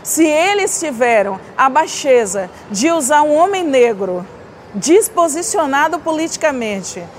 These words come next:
pra, é, colocar essas teses, ah, eles estão perdendo na narrativa. Eles estão perdendo nessa batalha. Se Palmares não existe mais, faremos Palmares de novo.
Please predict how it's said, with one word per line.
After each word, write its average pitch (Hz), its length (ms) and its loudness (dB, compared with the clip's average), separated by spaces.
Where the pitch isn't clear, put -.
pra, 269 400 2
é, 247 180 2
colocar 269 560 2
essas 254 320 -4
teses, 269 680 -2
ah, 330 300 4
eles 320 300 2
estão 302 340 -2
perdendo 269 440 -2
na 254 120 0
narrativa. 202 680 -4
Eles 349 420 2
estão 311 360 0
perdendo 277 520 -2
nessa 269 360 -2
batalha. 185 680 -4
Se - 320 2
Palmares 294 580 0
não 285 120 -2
existe 262 360 -4
mais, 240 320 -4
faremos 294 480 0
Palmares 214 540 -2
de 208 100 -10
novo. 170 380 -12